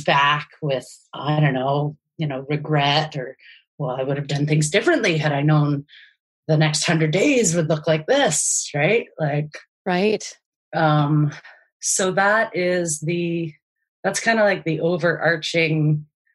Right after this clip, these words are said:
Speaker 1: mantra, even if we wanna call it that, of, like, what can I find hope in?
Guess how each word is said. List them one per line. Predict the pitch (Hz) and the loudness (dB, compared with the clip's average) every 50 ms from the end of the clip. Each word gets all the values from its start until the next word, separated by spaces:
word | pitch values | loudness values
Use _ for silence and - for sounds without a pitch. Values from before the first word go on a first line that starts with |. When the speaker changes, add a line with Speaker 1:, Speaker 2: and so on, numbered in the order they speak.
| _ _ _ _ _ _ _ _ _ _ - | _ _ _ _ _ _ _ _ _ _ -10
Speaker 1:
mantra, | 143 135 127 156 165 196 - - 240 240 247 247 - - | -8 -4 0 0 0 0 0 0 0 2 2 2 0 0
even | 226 233 233 240 240 240 240 | -2 -2 -2 -2 -2 -2 -2
if | 233 233 - | -2 -2 -2
we | 233 214 | -2 0
wanna | 220 220 220 226 220 | 0 0 -2 -2 -4
call | - - 220 220 220 | -2 0 2 4 4
it | 214 208 - 156 | 4 2 0 0
that, | 180 180 190 208 220 226 - - - | -2 0 0 0 0 -2 -4 -4 -2
of, | 165 160 156 156 156 | 0 0 0 0 0
like, | 156 151 143 143 151 151 - | 0 0 0 0 -2 -2 -2
what | 151 160 160 160 | -2 -2 -2 -2
can | - 170 | -2 0
I | 160 165 160 | 0 0 0
find | - 170 156 151 147 | 0 0 0 0 0
hope | 139 147 147 - 131 | -2 -4 -4 -4 -6
in? | 120 - - | -8 -8 -10